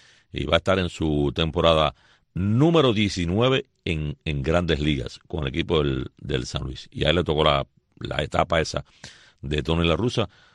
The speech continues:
donde ganó campeonatos de series mundiales. Ha disputado el puertorriqueño un total de diez Juegos de Estrellas y ha ganado nueve Guantes de Oro.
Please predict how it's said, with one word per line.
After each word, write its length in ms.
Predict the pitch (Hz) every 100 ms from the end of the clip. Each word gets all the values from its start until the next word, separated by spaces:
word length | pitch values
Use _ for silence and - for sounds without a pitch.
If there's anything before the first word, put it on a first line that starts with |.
| _
donde 400 | 90 78 80 78
ganó 300 | 71 71 78
campeonatos 800 | 76 73 65 69 78 69 80 - -
de 280 | 65 64 67
series 400 | - 80 76 69
mundiales. 720 | 67 64 62 67 58 - - - _
Ha 100 | -
disputado 920 | 85 92 82 101 95 82 71 62 60 _ - _ _ - -
el 340 | - - -
puertorriqueño 840 | - 95 82 101 98 95 87 73 - - - -
un 220 | 139 165
total 260 | 147 139 135
de 120 | 110
diez 200 | 104 110
Juegos 240 | 110 120
de 60 | 120
Estrellas 500 | - 135 117 117 - - - - -
y 100 | 90
ha 40 |
ganado 280 | 98 104 95
nueve 240 | 90 98
Guantes 360 | 85 90 92 95
de 100 | 90
Oro. 180 | 87